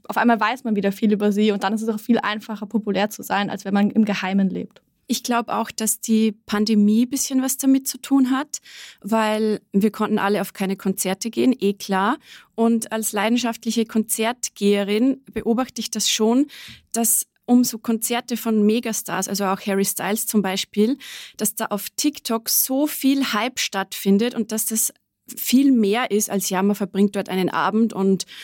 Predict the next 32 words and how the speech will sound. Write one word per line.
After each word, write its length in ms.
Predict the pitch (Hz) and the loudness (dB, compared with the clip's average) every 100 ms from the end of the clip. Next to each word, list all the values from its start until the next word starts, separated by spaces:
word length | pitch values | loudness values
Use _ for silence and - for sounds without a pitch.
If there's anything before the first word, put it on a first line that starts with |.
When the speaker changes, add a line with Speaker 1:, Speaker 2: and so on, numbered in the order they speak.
| - - | -12 0
Speaker 2:
danach 280 | 208 170 | 2 2
ist 160 | 190 202 | 0 0
es 100 | 202 | 2
einem 280 | 196 196 196 | 2 2 2
wieder 260 | 202 185 | 2 0
wurscht, 380 | 180 214 269 - - - | 2 2 0 -4 -10 -10
sondern 260 | - 226 208 | -2 0 0
dass 180 | 214 - | -2 -4
das 180 | 233 | -4
zu 160 | - 240 | -2 2
einem 180 | 233 220 | 4 4
richtigen 520 | 240 254 - 220 208 | 4 0 -2 2 2
Happening 640 | - 233 - 220 208 196 | 2 -4 0 2 4 4
hochstilisiert 720 | 202 202 - 190 190 202 202 190 | 2 0 -4 0 0 0 -2 0
wird. 140 | 226 | 0
Und 80 | 220 | 0
ich 160 | 214 214 | -2 -4
hab 100 | 202 | -4
schon 140 | 214 | -2
das 140 | 214 | -2
Gefühl, 260 | - - 214 | -4 -6 -4
bei 100 | 202 | -2
der 160 | 190 - | -4 -4
Eras 340 | 202 214 - | -4 -2 -4
Tour 300 | - 214 233 - - - | -2 0 0 -4 -14 -6
ist 200 | 220 226 | -4 -2
es 100 | 208 | -2
noch 140 | 208 | 0
mal 180 | 208 208 | 0 -2
krasser 540 | - 170 180 - 208 | -4 -4 -2 -2 -2
als 180 | 190 - | -2 -6
bei 440 | - 185 185 190 | -4 -2 0 0